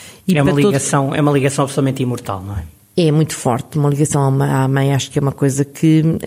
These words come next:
Speaker 1: que não vai embora, fica. É, é quase, aliás, eu continuo a, a não acreditar. Parece que todos os dias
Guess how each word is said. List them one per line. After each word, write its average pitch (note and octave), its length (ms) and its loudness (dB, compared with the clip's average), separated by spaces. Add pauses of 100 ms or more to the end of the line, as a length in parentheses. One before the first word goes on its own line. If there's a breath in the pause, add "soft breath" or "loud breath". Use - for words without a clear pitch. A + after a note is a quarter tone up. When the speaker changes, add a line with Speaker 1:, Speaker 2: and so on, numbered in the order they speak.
(180)
Speaker 1:
que - 80 -8
não E4+ 180 0
vai F#4 140 2
embora, A3+ 320 4
fica. F3+ 480 -2
É, - 840 -4
é - 20 -4
quase, F#3+ 320 -4 (320 loud breath)
aliás, G#3+ 340 0 (240)
eu F#3 80 0
continuo G3+ 400 2
a, G3 440 0
a F#3+ 40 4
não G3 260 4
acreditar. F3+ 680 -2
Parece D3+ 340 -2
que - 220 -2
todos D#3+ 320 -2
os D3+ 60 -8
dias E3 360 0